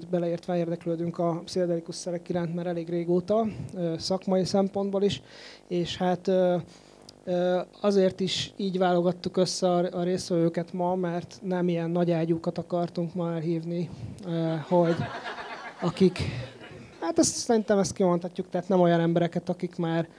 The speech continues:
ö, akik ilyen gurunak számítanak ezen a területen, hanem kimondottan fiatal kutatókat szerettünk vo-,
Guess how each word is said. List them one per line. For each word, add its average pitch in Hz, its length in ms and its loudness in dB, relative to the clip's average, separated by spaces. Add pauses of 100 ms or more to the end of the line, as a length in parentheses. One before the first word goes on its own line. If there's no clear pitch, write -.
(320)
ö, 170 300 0 (640)
akik - 240 -14
ilyen 160 220 0
gurunak 170 380 4
számítanak 170 640 4
ezen 170 180 4
a 165 60 0
területen, 233 380 2
hanem 190 160 4
kimondottan 175 520 2
fiatal 160 600 2 (140)
kutatókat 170 580 -4
szerettünk 175 500 -2
vo-, 175 140 2